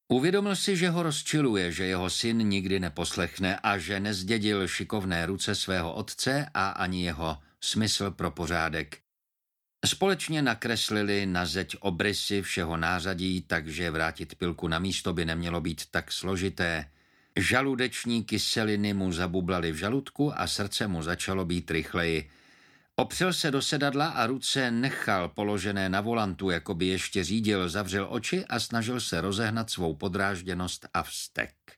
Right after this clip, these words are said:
Pilka nebyla ten hlavní problém, ani nepořádek nebo Lukas. To on byl ten problém, jeho frustrace a špatná rozhodnutí.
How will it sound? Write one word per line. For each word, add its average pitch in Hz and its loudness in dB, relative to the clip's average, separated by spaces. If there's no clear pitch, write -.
Pilka 208 4
nebyla 165 4
ten 107 -2
hlavní 95 2
problém, 95 2
ani 117 2
nepořádek 117 0
nebo 95 -2
Lukas. 101 -4
To 101 0
on 160 2
byl 80 0
ten 78 -4
problém, 87 0
jeho 113 2
frustrace 107 -2
a 92 0
špatná 95 -2
rozhodnutí. 82 0